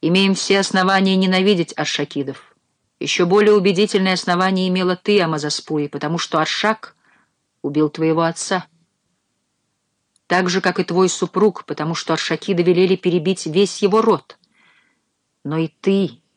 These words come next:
и твой муж не только остались верными убийцам ваших предков, но даже со всей настойчивостью защищаете их.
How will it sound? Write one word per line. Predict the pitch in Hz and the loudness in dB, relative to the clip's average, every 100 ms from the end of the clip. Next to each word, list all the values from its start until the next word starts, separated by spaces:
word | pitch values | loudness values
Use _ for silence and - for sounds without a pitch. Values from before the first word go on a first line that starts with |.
| _ | _
и | 143 | -10
твой | - 156 170 | -4 2 2
муж | 170 190 - - - _ _ - | 2 0 -4 -8 -14 _ _ -10
не | 156 175 | -4 -2
только | 190 190 196 | 2 0 0
остались | 180 - 180 175 - - | -4 -2 -2 -2 -4 -8
верными | 156 151 202 156 147 131 123 | -6 2 2 2 -4 -6 -6
убийцам | 147 139 160 147 - 143 | -10 -6 -6 -6 -8 -8
ваших | 139 139 151 - | -4 -4 -6 -6
предков, | 185 180 - 120 _ _ _ _ _ _ _ _ _ | -4 -4 -8 -18 _ _ _ _ _ _ _ _ _
но | - 165 | -6 -2
даже | 180 196 190 | 2 2 2
со | 196 | -2
всей | 180 208 | 0 2
настойчивостью | 196 185 - 208 - 196 190 - | 2 0 2 2 2 -2 -2 -2
защищаете | 175 185 - 190 - 226 214 - 165 | -2 0 0 0 0 2 2 2 -2
их. | 139 113 - | -4 -10 -14